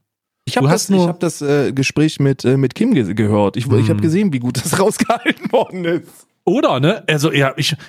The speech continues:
Speaker 2: das kommt, das Video kommt heute online. Ähm, da hat er nicht so gut drauf reagiert, muss ich sagen. Also, da, d-, er hat anscheinend entweder von Knossi wirklich eine Ansage bekommen oder, äh, irgendwer anders hat ihm da gesagt, äh, „Du darfst nicht mehr darüber reden, weil da kommen wir nicht gut mit weg.“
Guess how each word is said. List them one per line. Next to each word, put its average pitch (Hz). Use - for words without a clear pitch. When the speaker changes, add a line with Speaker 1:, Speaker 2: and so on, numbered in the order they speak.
Speaker 2:
das 143
kommt, 226
das 160
Video 233
kommt 185
heute 190
online. 180
Ähm, 139
da 123
hat 131
er 175
nicht 196
so 247
gut 247
drauf 247
reagiert, 233
muss 120
ich 101
sagen. 95
Also, 127
da, 131
d-, 135
er 123
hat 143
anscheinend 151
entweder 139
von 135
Knossi 127
wirklich 110
eine 123
Ansage 131
bekommen 175
oder, 147
äh, 151
irgendwer 151
anders 196
hat 120
ihm 113
da 107
gesagt, 104
äh, 120
„Du 110
darfst 110
nicht 120
mehr 127
darüber 120
reden, 151
weil 104
da 98
kommen 120
wir 120
nicht 120
gut 143
mit 147
weg.“ 196